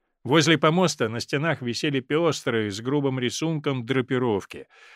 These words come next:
а пол был устлан таким же ярким ковром. Над длинным нижним столом, как мы уже говорили, совсем не было никакого потолка, не было ни балдахина, ни драпировок на грубо выбеленных стенах,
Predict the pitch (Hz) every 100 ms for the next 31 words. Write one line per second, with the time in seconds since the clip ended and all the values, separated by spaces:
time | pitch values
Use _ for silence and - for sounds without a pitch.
0 | - - - 247 240 202 208 202 220 -
1 | 202 165 160 151 170 175 156 123 123 120
2 | 135 123 113 98 90 82 _ _ _ _
3 | _ _ - 135 135 160 143 135 143 143
4 | 120 131 - 131 156 131 92 - 104 101
5 | 113 110 123 160 160 127 - 156 - 180
6 | 143 135 127 123 123 135 - 131 123 127
7 | 139 143 143 90 _ _ _ 196 180 160
8 | 156 160 147 135 135 - 160 190 151 127
9 | 120 123 113 127 170 170 151 - 143 143
10 | 139 143 135 123 131 123 120 117 110 -
11 | 120 117 104